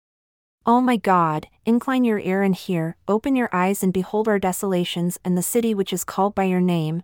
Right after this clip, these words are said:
for we do not present our supplications before you for our righteousnesses, but for your great mercies. O Lord, hear, O Lord, forgive, O Lord,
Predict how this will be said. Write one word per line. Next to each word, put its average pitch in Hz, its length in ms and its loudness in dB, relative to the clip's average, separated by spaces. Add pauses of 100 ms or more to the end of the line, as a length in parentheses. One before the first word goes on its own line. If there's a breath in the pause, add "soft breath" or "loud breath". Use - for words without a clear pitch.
for - 160 -2
we 202 140 0
do 220 120 0
not 208 300 0
present 185 460 -2
our 180 100 -2
supplications 190 880 -4
before 196 400 -4
you 180 180 0
for 180 200 -2
our 175 100 0
righteousnesses, 165 920 -4 (180 soft breath)
but 190 100 -6
for - 140 -4
your 190 140 2
great 170 260 -2
mercies. 180 680 -4 (920)
O 254 200 6
Lord, 190 500 2 (160)
hear, 208 400 -2 (180)
O 226 220 4
Lord, 190 520 0 (180)
forgive, 180 560 -2 (160)
O 196 180 2
Lord, 175 520 0